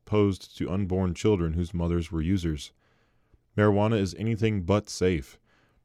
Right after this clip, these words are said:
But what of the second rationale represented by its proponents? Will legalization reduce crime and overall drug use?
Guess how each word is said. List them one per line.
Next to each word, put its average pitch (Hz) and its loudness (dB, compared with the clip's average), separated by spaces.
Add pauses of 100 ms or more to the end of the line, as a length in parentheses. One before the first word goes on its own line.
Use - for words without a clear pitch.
(200)
But 120 2 (380)
what 120 -2 (140)
of 110 -2
the 104 2
second - -4 (120)
rationale 82 -2 (340)
represented 87 -2
by 78 -2
its - -8 (120)
proponents? 98 -4 (1900)
Will 117 8
legalization 101 2
reduce 85 0
crime 80 -2
and 78 -4
overall 80 -2
drug 82 -2
use? 78 -4